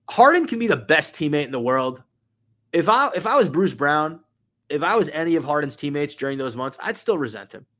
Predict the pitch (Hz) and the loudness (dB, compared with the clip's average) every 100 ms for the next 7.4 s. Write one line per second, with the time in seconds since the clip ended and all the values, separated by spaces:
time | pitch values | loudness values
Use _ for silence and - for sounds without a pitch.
0 | _ 160 - 220 190 - 240 196 190 165 | _ -6 -2 0 -2 0 2 2 -2 -2
1 | 151 151 147 135 123 - - _ 135 135 | -6 -6 -2 -2 -4 -8 -18 _ -4 -2
2 | 123 - 139 139 - 135 127 120 107 _ | -4 -4 -4 -4 -4 -8 -6 -6 -8 _
3 | _ _ _ _ - 151 147 170 170 - | _ _ _ _ -4 0 2 0 -2 -6
4 | 151 131 - - - _ - 139 135 139 | -6 -6 -8 -12 -18 _ -6 -4 -2 0
5 | 131 117 135 127 - 135 143 147 139 101 | -2 -4 -6 -8 -8 -6 -6 -6 -10 -6
6 | 135 139 135 127 120 127 - 131 131 131 | -2 -2 -2 -6 -10 -10 -6 -6 -6 -8
7 | - 120 110 | -6 -6 -8